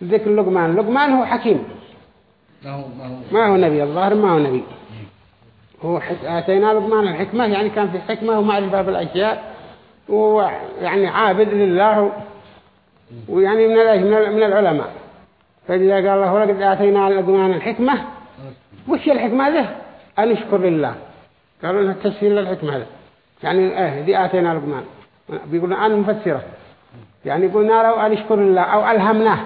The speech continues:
Speaker 1: أن يشكر لله. ما هو، ما ضروري بالإيحاء. يعني بالإلهام، ألهمناه هذا الأمر أن يشكر لله. طبعا بعقله، حين استعمله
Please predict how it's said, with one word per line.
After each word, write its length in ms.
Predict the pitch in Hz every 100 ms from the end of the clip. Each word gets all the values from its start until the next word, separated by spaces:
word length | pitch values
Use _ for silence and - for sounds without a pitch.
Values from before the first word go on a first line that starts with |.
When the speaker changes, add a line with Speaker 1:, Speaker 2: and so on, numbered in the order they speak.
| - - - - -
Speaker 1:
أن 100 | 185
يشكر 260 | 185 -
لله. 340 | 214 202 156 123 - 143
ما 100 | 170
هو، 200 | 185 180
ما 280 | 170 185
ضروري 320 | 190 190 170 165
بالإيحاء. 480 | 175 165 - 127 - - - - _ _ _ _ _ _
يعني 160 | 139 175
بالإلهام، 500 | 202 233 214 180 180
ألهمناه 560 | 196 208 214 202 202
هذا 120 | 196 185
الأمر 260 | 185 233 -
أن 100 | 190
يشكر 240 | 202 - 190
لله. 420 | 180 175 226 254 - - - - - _ _ -
طبعا 320 | 226 214 349
بعقله، 580 | 320 277 214 247 233 - - - - -
حين 140 | 226 262
استعمله 580 | 214 254 233 330 285